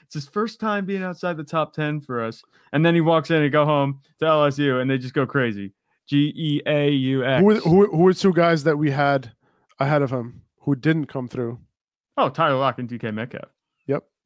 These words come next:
Speaker 1: It's just crazy. I,
Speaker 2: Crazy
Speaker 1: I,
Speaker 2: how this works.
Speaker 1: yeah, we should have seen the storyline coming, you know, but good to see the Bengals offense look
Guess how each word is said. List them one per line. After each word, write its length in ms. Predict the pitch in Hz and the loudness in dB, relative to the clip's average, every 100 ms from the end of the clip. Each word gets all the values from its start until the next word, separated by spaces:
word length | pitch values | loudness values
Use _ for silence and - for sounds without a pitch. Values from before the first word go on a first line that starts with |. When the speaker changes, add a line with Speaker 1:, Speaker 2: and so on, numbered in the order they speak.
| _ - | _ -20
Speaker 1:
It's 260 | - 156 | -20 -10
just 200 | 165 139 | -8 -8
crazy. 520 | - 156 127 110 107 - _ 151 | -4 -2 0 -2 -8 -14 _ -6
I, 220 | 143 160 165 | -2 0 0
Speaker 2:
Crazy 160 | 139 | 0
Speaker 1:
I, 40 | 139 | -2
Speaker 2:
how 20 | |
this 140 | 139 | -2
works. 280 | 131 127 - - _ - | -6 -8 -12 -20 _ -2
Speaker 1:
yeah, 200 | 165 135 - - | 0 0 -4 -10
we 180 | 170 208 | 0 0
should 180 | - 220 | 4 2
have 100 | - | 2
seen 180 | 185 | 0
the 60 | 147 | 0
storyline 540 | 139 160 135 127 117 | 0 0 0 0 -2
coming, 300 | 139 123 104 | -2 -4 -4
you 100 | 107 | -6
know, 220 | 110 113 - _ - | -4 -6 -8 _ -2
but 240 | 139 123 _ _ _ _ _ _ - | 0 0 _ _ _ _ _ _ -8
good 220 | 135 190 180 | 0 0 0
to 100 | 165 | -2
see 320 | 175 147 139 | 2 4 2
the 100 | 127 | 0
Bengals 360 | 151 160 156 | 0 0 0
offense 480 | 143 143 139 135 123 123 | 0 -2 -2 -8 -8 -8
look 280 | 123 - | -8 -8